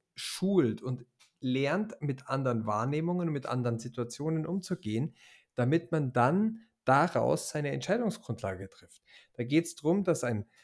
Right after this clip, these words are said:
ein Reiz, ein Auslöser und ein Organismus dann irgendwann mal eine Entscheidung treffen. Und das muss man zusammenbringen,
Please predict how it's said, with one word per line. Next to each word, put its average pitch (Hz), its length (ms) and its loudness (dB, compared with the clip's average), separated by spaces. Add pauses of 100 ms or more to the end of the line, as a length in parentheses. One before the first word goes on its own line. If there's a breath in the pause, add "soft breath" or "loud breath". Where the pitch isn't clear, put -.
(140 soft breath)
ein 117 160 0
Reiz, 120 640 2
ein 127 220 -2
Auslöser 202 840 0 (220 loud breath)
und 147 200 -4
ein 127 180 2
Organismus 170 840 0
dann 151 200 2
irgendwann 170 380 6
mal 165 120 4
eine 156 200 4
Entscheidung 165 480 2
treffen. - 380 -6
Und - 140 -8
das - 160 -8
muss 139 160 -8
man - 100 -20
zusammenbringen, 143 960 -2